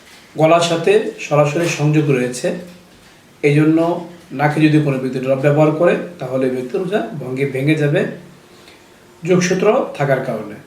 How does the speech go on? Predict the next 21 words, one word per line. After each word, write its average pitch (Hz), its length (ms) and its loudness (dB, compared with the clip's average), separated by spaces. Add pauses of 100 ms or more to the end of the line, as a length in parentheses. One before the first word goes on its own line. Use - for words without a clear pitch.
(320)
আর 127 160 -2
গলার 143 220 4
সাথে 160 400 -2 (540)
পাকস্থলীর 147 440 2
সম্পর্ক 143 400 0
রয়েছে, 127 360 -4
এই 214 200 -8
জন্য 127 180 -6
রোজা 123 200 -6
ভেঙে 120 220 -8
যাবে। 117 240 -8 (500)
কিন্তু 196 480 2
চোখের 160 240 0
সাথে 156 240 -2
যেহেতু 143 640 4 (100)
গলার 139 340 2 (320)
এবং 131 280 -4
পাকস্থলীর 143 460 0
কোনো 127 160 -2
সম্পর্ক 127 460 -6
নেই, 139 360 0